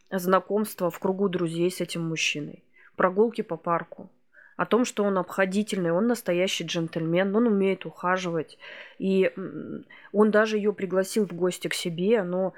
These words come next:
сказал ей, э, подав это под таким соусом, что я понимаю, да, что, возможно, ты боишься сейчас остаться со мной наедине, да, м, но,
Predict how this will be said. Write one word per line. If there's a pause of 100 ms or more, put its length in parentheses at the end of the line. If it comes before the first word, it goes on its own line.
(160)
сказал
ей,
э, (100)
подав
это
под
таким
соусом,
что
я
понимаю,
да,
что,
возможно,
ты
боишься
сейчас
остаться (200)
со
мной
наедине,
да, (360)
м,
но,